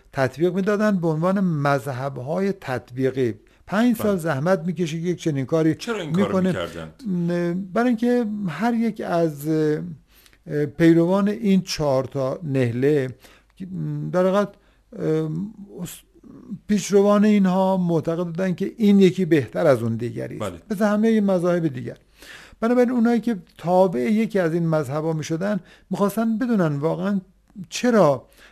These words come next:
Speaker 1: اه، اون ادعا می‌کنه که مثلاً مالکی ادعا می‌کنه که بهتر از شافعیه. یک چنین، اه، در حقیقت تطبیق مذهبی وجود داشته. پنج سال ظاهراً طول می‌کشه تا او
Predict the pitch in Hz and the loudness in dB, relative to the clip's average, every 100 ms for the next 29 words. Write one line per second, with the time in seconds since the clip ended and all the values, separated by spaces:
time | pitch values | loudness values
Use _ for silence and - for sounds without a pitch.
0 | _ 156 147 - - 202 185 180 - 190 | _ -4 -2 -4 2 6 6 4 -2 -6
1 | 135 135 190 208 190 180 175 165 156 156 | -4 -2 0 2 4 2 0 0 -2 -2
2 | 156 151 165 190 190 170 156 151 139 185 | -2 -2 -2 0 2 4 4 4 2 0
3 | 170 131 170 180 180 180 175 - 175 170 | 0 0 -2 0 0 -2 -2 0 -2 -2
4 | - - - 139 147 123 - 170 123 107 | -8 -20 -12 4 4 4 2 2 2 0
5 | - 123 113 - 69 67 98 - _ - | -2 0 -2 -6 -12 -12 -14 -16 _ -20
6 | - - 247 - 226 214 214 196 170 170 | -18 -4 -4 2 4 4 2 0 2 2
7 | 165 165 165 175 175 202 208 _ - 160 | 2 -2 0 0 0 -2 -4 _ -6 -6
8 | - 147 170 165 160 147 147 147 180 196 | -6 -2 0 0 0 0 -2 -2 -4 -2
9 | 160 147 196 180 165 190 - 185 226 240 | -2 -4 -4 -4 -4 -4 -6 -4 -2 -2
10 | - 208 165 156 156 180 185 190 170 120 | -2 -2 -2 -2 0 -2 0 0 0 -2
11 | 139 156 151 - - - 143 180 175 170 | -4 -4 -4 -8 -20 -4 -2 0 2 2